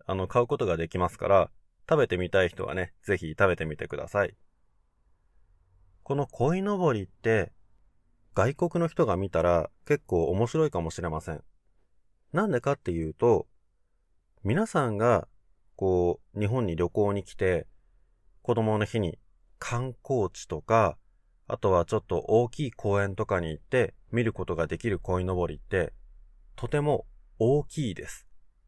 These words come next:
大きいのだと、一つの鯉が多分三メートルぐらいあるんじゃないかな。ほんと大きいんですよ。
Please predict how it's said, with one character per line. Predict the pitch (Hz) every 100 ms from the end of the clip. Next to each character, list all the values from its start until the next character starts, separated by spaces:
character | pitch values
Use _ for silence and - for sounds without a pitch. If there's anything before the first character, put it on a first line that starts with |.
| _ _ _ _ _ - _
大 | 101 127 160
き | - 180 170
い |
の | 139 110
だ | 98
と、 | - 92 92 82 - - - _ _ _ _ _ _
一 | _ - 151
つ | -
の | 107 87
鯉 | - 110 104
が | 85 82 80 - - _ _ _
多 | - 110
分 | 98 82
三 | - - 101 117 151
メ | 165 160
ー |
ト | -
ル | 165 160
ぐ | 156
ら | 117
い |
あ | 98
る | - 120
ん |
じ | 90
ゃ | 90
な | 82
い |
か | -
な。 | 82 80 - _ _ _ -
ほ | 160
ん |
と | 156 151
大 |
き | 147 131
い |
ん | 98
で | 82
す | 85
よ。 | -